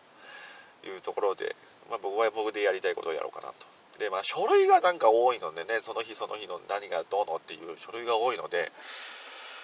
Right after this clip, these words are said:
なかなかね、うん、なかなか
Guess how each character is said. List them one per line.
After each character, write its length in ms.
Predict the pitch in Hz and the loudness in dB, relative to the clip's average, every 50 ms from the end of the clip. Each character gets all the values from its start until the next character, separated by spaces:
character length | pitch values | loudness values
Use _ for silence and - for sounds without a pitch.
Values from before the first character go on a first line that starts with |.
| - - - - - - - - | -12 -14 -16 -16 -18 -20 -6 -4
な 100 | 143 135 | -4 -2
か 100 | 135 147 | 0 -2
な 100 | 143 139 | -2 0
か 140 | 135 139 123 | 2 2 0
ね、 140 | 123 110 92 - - - - - - - - - - - - - - - - 113 110 113 110 104 98 92 87 82 80 67 62 64 62 - - - - | 0 -4 -6 -10 -16 -20 -20 -20 -20 -20 -20 -20 -20 -20 -20 -20 -20 -20 -20 -20 -18 -16 -16 -16 -16 -16 -18 -18 -18 -18 -20 -20 -20 -14 -14 -14 -12
う 40 | - | -10
ん、 20 | |
な 80 | 127 - | -10 -8
か 80 | 131 | -8
な 80 | 127 131 | -8 -8
か 760 | - - 120 117 113 113 110 107 104 98 98 98 92 90 | -8 -6 -2 0 0 0 0 -2 -4 -6 -6 -6 -8 -8